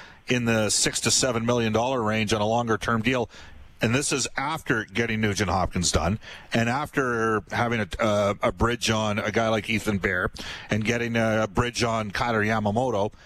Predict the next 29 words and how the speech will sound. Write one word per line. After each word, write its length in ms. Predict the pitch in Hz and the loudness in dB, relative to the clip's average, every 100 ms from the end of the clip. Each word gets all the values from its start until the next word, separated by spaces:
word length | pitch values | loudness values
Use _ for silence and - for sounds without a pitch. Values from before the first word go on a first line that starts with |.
| - - | -18 -4
I'd 220 | 139 151 | -2 0
be 120 | 147 | 0
all 220 | 147 151 143 | 0 0 -4
for 420 | - 151 143 92 - | 0 2 2 -2 -8
Hall 300 | - 127 110 | -4 0 0
coming 280 | - 113 95 | 0 0 0
back. 240 | 87 80 - - - - - - | 0 -2 -2 -8 -10 -12 -6 -2
I'd 180 | 135 | 0
also 380 | 151 196 - 175 | -2 -2 0 -2
consider, 600 | 160 147 - 151 135 131 - - - - - | 0 0 2 2 0 -2 -6 -20 -20 -20 -2
you 100 | 135 | 0
know 100 | 139 | 0
what, 140 | 135 135 | 0 -2
if 120 | 135 | -2
I'm 160 | 135 | 0
the 100 | 127 | 2
Oilers, 340 | 127 147 123 120 | 4 4 2 2
I 60 | |
know 120 | 127 135 | 2 2
what 120 | 127 | 2
Oilers 300 | 131 120 - | 2 0 0
fans 280 | 131 117 - | 0 0 0
think 180 | 127 | 0
of 80 | 127 | 0
Brendan. 260 | 123 123 - | -2 -4 -2
Put 100 | 190 | 0
it 60 | |
this 220 | 170 151 | 2 0
way, 140 | - | 0